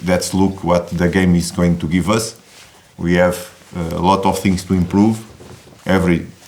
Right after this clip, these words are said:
match is like this. We look for the, our last match, where what we have to improve, what we did not so good, what we did good till now.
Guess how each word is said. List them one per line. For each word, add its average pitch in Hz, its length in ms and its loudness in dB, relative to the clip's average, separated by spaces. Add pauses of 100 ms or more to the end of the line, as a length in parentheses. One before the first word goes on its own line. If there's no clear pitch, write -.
(140)
match 107 420 0
is 92 200 0
like 90 200 0
this. 123 300 2
We 95 140 2
look 95 160 2
for 95 240 0
the, 90 200 2
our 90 220 2
last 87 300 0
match, 120 480 2 (260)
where 95 240 2
what 95 300 0
we 95 120 2
have 95 180 0
to 95 100 0
improve, 110 460 2 (340)
what 98 300 2
we 95 140 4
did 90 440 2
not 98 240 2
so 98 160 4
good, 104 380 4
what 90 240 0
we 90 100 0
did 87 260 -2 (180)
good 113 360 2
till - 160 0
now. 113 380 4